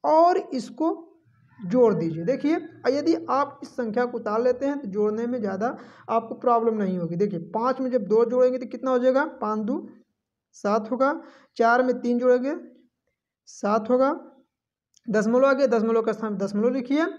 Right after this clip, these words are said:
और छः में पाँच की जोड़ेंगे तो कितना होएगा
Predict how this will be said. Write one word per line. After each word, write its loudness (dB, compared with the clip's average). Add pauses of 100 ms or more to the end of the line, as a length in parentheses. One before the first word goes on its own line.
(380)
और 2
छः 0
में 0
पाँच 0
की -6
जोड़ेंगे 2
तो -4
कितना -4
होएगा 2